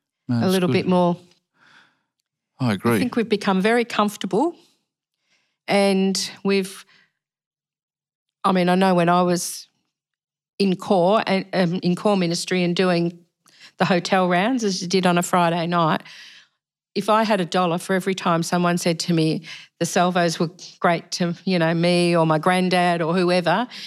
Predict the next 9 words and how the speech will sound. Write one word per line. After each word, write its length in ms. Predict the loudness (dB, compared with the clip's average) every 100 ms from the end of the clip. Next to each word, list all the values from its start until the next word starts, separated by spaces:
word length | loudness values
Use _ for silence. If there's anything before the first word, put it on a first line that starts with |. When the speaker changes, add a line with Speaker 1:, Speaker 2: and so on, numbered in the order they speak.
| -18 _
Speaker 2:
in 160 | 0 2
the 100 | 2
war," 480 | 2 2 0 -2 -4
I'd 160 | -4 -2
be 120 | -6
f-, 140 | -6 -20 _ _ _ _ _
pretty 220 | -4 -2 2
wealthy. 520 | 2 2 0 -2
Speaker 1:
<laughs> 60 | -4